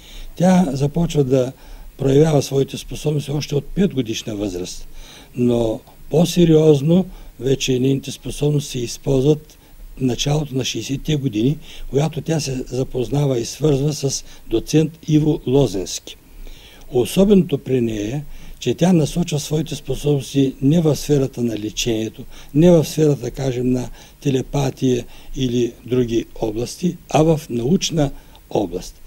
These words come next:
Самата Слава Севрюкова има, а, начално образование. Тя е завършила четвърти клас или четвърто отделение миналото и само, м, определено малко време е ходила в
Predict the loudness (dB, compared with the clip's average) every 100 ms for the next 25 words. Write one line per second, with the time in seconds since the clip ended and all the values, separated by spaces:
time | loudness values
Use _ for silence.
0 | -16 -8 2 4 4 0 -2 2 2 2
1 | 2 2 2 4 6 6 4 -8 -18 -10
2 | 2 6 8 6 2 -10 -16 -6 0 2
3 | 2 0 -6 -20 -18 -16 -16 -20 -8 2
4 | 4 6 6 8 8 6 2 0 -2 -2
5 | -4 -2 2 2 4 4 2 4 2 2
6 | -4 -6 -4 0 0 2 -2 0 2 4
7 | 2 -4 -10 -18 -20 -20 -10 0 0 0
8 | 0 2 2 2 2 6 8 8 8 4
9 | -4 -10 -2 0 0 0 2 2 4 4
10 | 0 -6 2 4 4 4 0 -2 -2 2
11 | 4 6 6 4 2 0 2 4 4 2
12 | 0 0 0 -2